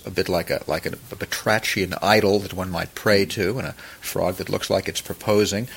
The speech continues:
Uh, behind me is a, um, is a tarantula in glass, in a glass globe, and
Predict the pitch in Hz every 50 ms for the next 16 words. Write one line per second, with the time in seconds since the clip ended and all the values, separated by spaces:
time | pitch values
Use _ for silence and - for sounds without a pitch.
0 | - - - - - - - - - 107 110 107 107 104 101 98 113 101 - -
1 | - 156 151 156 165 165 147 139 139 135 135 151 190 185 - - - - - -
2 | 110 113 110 117 117 117 113 113 113 110 110 110 110 110 110 - - - - -
3 | - - - - - - 127 110 120 113 113 - - - - 131 120 120 131 135
4 | 143 156 143 - - 139 120 117 113 110 110 - - - - - - - - -
5 | 131 131 127 123 123 123 117 104 - - - 135 135 123 117 127 131 135 117 110
6 | 113 120 - - - - - 120 120 107 117 117 120 127 127 120 - - - 120
7 | 117 117 107 98 101 117 135 139 - - - - - - - - 107 110 110 113
8 | 113 101